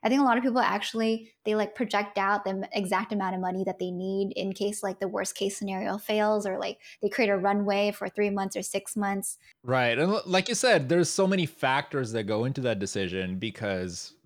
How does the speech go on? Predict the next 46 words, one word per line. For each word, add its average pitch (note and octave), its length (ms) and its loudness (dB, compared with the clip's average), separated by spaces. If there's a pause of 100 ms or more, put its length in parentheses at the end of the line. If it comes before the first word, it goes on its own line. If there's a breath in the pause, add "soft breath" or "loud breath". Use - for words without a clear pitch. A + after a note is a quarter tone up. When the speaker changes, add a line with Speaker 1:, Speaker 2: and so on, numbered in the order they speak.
Speaker 2:
you G#2 100 -20
know, F2 200 -6
another A2 320 0
one A2 140 -2
is, G2 100 -6
like, - 180 -10
work-life A#2 380 -4
balance. C#3+ 440 2
Like, F2+ 120 -8
do A2 80 -4
you G#2 40 2
wanna A#2+ 140 0
work A#2+ 240 -2
nights A#2 300 -4
and A#2 100 -4
weekends, F3+ 760 -2 (100)
or G#2+ 520 0 (180)
do A2 60 -4
you G2 80 0
have G#2+ 100 0
other G#2+ 180 -2
plans? D3 560 0 (220)
Maybe? G#3+ 140 -2
Speaker 1:
Yeah. A3 640 2
Speaker 2:
Maybe G3 180 -6 (160)
Speaker 1:
Yeah. F#3+ 460 -2
Speaker 2:
not? F#3+ 360 2 (380)
I G2+ 60 -2
don't G3+ 140 -2
know. - 260 -4
Speaker 1:
It's, G3+ 300 -6
it's A3 240 -8
tough. F#3+ 720 -6 (680 soft breath)
It's G3+ 160 -10
super G3+ 300 -4
tough. F#3 340 0
And A#3+ 140 0
it's B3 140 0
also C4 280 4
just A#4 140 2
hard G#3 220 2
to G3+ 60 0
get G3 180 0
a F#3+ 80 -2
first G3 360 -6
job. A3+ 280 -4